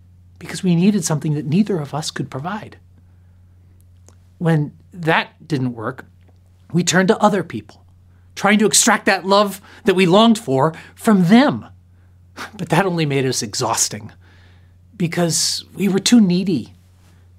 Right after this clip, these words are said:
draining the life out of those people too. Friends,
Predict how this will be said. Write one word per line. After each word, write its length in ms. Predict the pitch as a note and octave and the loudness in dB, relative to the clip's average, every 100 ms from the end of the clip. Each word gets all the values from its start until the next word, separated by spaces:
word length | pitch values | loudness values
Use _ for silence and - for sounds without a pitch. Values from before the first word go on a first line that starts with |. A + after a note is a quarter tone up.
| - | -6
draining 380 | D#3 F3+ B3 A3 | 2 6 6 6
the 80 | F#3+ | 4
life 240 | A3+ A#3 | 2 2
out 100 | A3 | 2
of 80 | F#3+ | 4
those 240 | A#3 C#4 | 4 4
people 320 | - F3+ F#3+ | 2 0 0
too. 360 | G3+ C4+ C4+ - - - - _ _ _ _ | 0 0 0 -4 -16 -20 -20 _ _ _ _
Friends, 340 | - A#3+ A3+ | -2 4 4